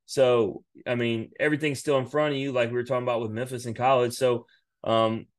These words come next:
you know, you lost no ground on nobody. Um, and now you, next week, you gotta figure out a way.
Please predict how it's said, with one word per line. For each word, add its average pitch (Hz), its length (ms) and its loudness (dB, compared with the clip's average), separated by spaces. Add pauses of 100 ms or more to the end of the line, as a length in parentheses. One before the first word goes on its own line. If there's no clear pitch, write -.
(220)
you 113 140 -6
know, 110 120 2
you 110 160 0
lost 135 280 4
no 131 200 2
ground 135 440 -2
on 127 160 -2
nobody. 120 600 -2
Um, 110 340 -6
and 107 180 -6
now 117 160 0
you, 123 120 -2
next 123 240 -2
week, 123 220 -4
you 120 100 -8
gotta 123 180 4
figure 127 400 0
out 131 120 4
a 131 60 4
way. 117 560 2